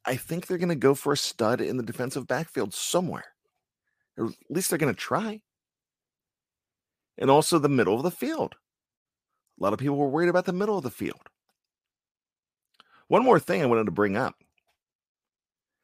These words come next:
A guy that a lot of people think he's just ho-hum. You see a difference when Terrell Edmonds is not out there. He's in the concussion pro-, protocol.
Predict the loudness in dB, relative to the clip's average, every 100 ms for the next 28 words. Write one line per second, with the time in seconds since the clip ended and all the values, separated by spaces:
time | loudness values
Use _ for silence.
0 | _ _ _ -6 -4 -2 -2 -2 -4 -6
1 | _ _ _ _ _ -4 -2 2 2 2
2 | -2 -4 -6 -2 -2 -2 _ _ -8 -6
3 | -4 -6 -4 -4 -4 -8 -18 0 0 2
4 | 0 0 -2 -10 _ _ _ _ _ _
5 | _ _ _ _ -4 -2 -2 -2 -4 -2
6 | 0 0 -2 -6 -8 -16 -16 _ _ _
7 | _ _ _ _ _ _ _ _ _ _
8 | _ _ _ _ _ _ _ _ -2 0
9 | 0 2 4 6 4 4 -2 -4 -4 -2
10 | -2 -4 -6 -12 -16 _ _ _ _ _
11 | _ -6 0 0 0 -2 0 -2 -2 -4
12 | -4 -4 0 2 2 2 0 -2